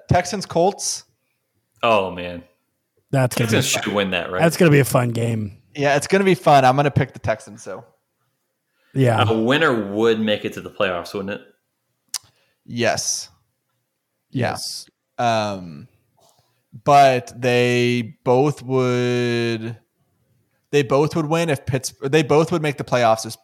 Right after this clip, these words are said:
Speaker 1: if Pittsburgh loses.
Speaker 3: Even if one of them loses?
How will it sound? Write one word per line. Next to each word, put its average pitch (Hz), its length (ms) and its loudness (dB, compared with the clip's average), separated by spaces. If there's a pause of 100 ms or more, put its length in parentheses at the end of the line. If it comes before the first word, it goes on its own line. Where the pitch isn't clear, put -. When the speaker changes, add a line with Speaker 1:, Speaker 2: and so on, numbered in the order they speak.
(180)
Speaker 1:
if 120 180 -8
Pittsburgh 107 420 -8
loses. - 460 -14 (640)
Speaker 3:
Even 120 260 2
if 110 120 -2
one 117 100 2
of 107 80 0
them 110 100 -2
loses? 113 300 -2